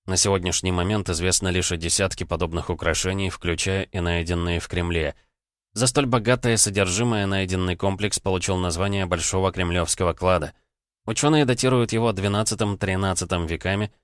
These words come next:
и считают, что он был спрятан непосредственно перед тем, как хан Батый осадил Москву в тысяча двести тридцать восьмом году.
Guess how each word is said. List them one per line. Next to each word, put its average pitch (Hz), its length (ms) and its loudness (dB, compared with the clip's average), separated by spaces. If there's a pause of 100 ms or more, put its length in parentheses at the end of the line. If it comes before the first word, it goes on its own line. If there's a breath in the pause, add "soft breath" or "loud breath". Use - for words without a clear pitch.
(260)
и 95 60 -6
считают, 117 440 0
что - 200 0
он 107 140 2
был 101 140 2
спрятан 101 480 0
непосредственно 95 720 0
перед 90 260 -2
тем, 95 200 -2
как 87 180 -4
хан 90 240 0
Батый 92 420 -2
осадил 90 400 2
Москву 87 440 2
в - 80 -8
тысяча 98 380 -2
двести 87 340 -2
тридцать 90 400 -2
восьмом 85 400 0
году. 85 440 0